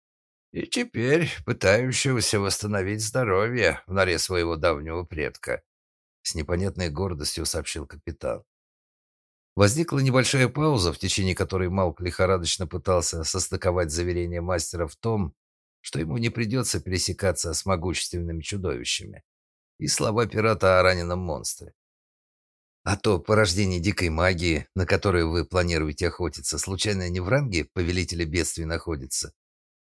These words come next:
Наконец спросил он, облизав вдруг пересохшие губы. Пират моментально понял опасения Малка и снова засмеялся. "Расслабься, предок твари, то да, тот в этом ранге как раз был. Что до нашей цели, то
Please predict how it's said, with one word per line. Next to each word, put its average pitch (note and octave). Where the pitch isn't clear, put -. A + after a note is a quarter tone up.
Наконец B2
спросил C3
он, F#2
облизав F2
вдруг E2
пересохшие E2+
губы. D2
Пират D#3+
моментально A#2
понял G2
опасения F#2+
Малка G2
и D2+
снова D#2+
засмеялся. D2
"Расслабься, D3+
предок A#2
твари, A2+
то G2
да, D2+
тот B2+
в G#2+
этом G#2
ранге F#2+
как E2
раз G2
был. C2+
Что C3
до G2+
нашей G#2+
цели, G#2+
то F#2